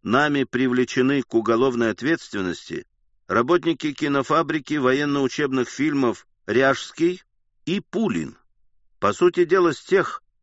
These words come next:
кто отвечает за летный состав, все переложено на посторонних людей,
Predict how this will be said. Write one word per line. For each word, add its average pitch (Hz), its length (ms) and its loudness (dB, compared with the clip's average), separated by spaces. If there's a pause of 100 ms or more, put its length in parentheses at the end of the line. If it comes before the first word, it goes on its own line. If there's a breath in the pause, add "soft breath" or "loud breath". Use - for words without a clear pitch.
(120)
кто - 160 0
отвечает 131 600 0
за 113 140 2
летный 120 600 2 (180)
состав, 165 640 -2 (240)
все 185 200 2
переложено 170 640 2
на 139 200 0
посторонних 151 680 0
людей, 147 380 2